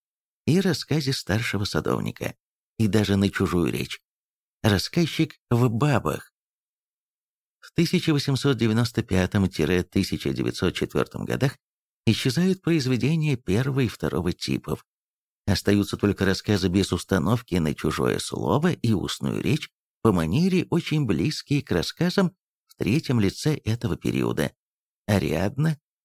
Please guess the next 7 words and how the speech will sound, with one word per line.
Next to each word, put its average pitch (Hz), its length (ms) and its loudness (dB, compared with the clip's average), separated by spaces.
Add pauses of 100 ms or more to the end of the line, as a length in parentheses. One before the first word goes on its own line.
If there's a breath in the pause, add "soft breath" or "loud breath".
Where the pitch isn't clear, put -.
тысяча 90 400 0
восемьсот 80 420 0
девяносто 76 440 0
пятый - 320 0
год, 113 240 -2 (560)
«Моя 120 440 2
жизнь», 135 560 -2